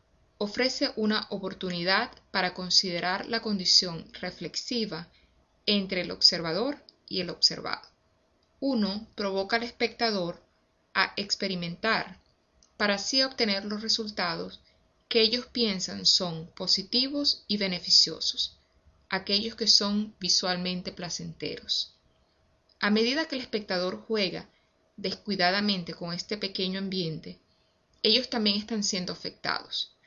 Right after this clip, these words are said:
Al final, el mensaje es simple. No es el etica-,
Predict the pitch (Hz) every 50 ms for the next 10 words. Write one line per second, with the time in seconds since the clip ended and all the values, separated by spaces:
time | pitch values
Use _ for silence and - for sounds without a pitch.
0 | _ _ _ _ _ _ _ _ _ _ _ _ _ _ _ _ - - 190 185
1 | 190 - 233 226 208 185 165 175 180 190 - - 190 185 180 180 175 - - 233
2 | 247 254 240 - - 190 180 - - - - - - - - - - - _ _
3 | _ _ _ _ _ _ _ _ _ _ - 185 180 185 185 190 196 208 226 226
4 | 214 208 202 190 190 - 170 - -